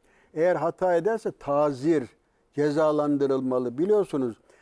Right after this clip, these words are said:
e, kitapta, bizim fıkıh kitaplarında Kitab-ül <clears throat> Hudud var. Şey, belli olan cezalar var. Bir de hakimin takdirine bırakılan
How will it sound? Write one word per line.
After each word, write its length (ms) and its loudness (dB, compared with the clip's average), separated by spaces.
e, 200 -2
kitapta, 580 -4
bizim 220 -4
fıkıh 280 -4
kitaplarında 720 -2
Kitab-ül 480 -2
<clears throat> 100 -6
Hudud 340 -2
var. 260 -2
Şey, 360 -2
belli 320 2
olan 400 2
cezalar 600 0
var. 320 -2
Bir 140 -4
de 60 2
hakimin 560 -2
takdirine 720 -4
bırakılan 560 -2